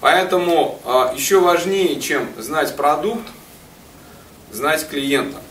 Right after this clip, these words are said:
да? И поэтому, а, допустим,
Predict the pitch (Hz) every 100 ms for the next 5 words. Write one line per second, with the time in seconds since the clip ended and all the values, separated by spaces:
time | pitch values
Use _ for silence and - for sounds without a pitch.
0 | - - 117 143 - - - - - -
1 | - - 214 196 180 170 - - 117 120
2 | 117 117 123 131 127 127 123